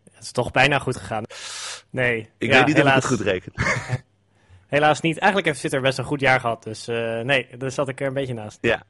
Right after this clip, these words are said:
Speaker 2: nee, ja, jammer. Ik, ik, ik zit wel een beetje te denken, ja, nou,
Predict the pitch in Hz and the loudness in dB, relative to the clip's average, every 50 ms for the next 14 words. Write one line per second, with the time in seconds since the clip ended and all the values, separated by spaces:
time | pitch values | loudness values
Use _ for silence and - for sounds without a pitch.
0 | _ _ - 165 170 147 113 92 139 135 127 113 113 110 117 139 175 185 233 233 | _ _ -2 0 0 2 2 2 2 2 2 2 2 0 0 0 -2 -4 -6 -6
1 | - - 131 - - - - - - - - - - 139 120 120 131 135 127 123 | -6 -6 -6 -6 -10 -16 -20 -20 -20 -20 -20 -10 -10 -4 -2 -2 -2 0 0 -2
2 | 117 - - 117 113 120 120 107 - 107 110 104 98 87 - - 87 90 | -4 -4 -10 -4 -2 -2 -2 -2 -2 -2 -2 -2 -2 -4 -6 -6 -6 -6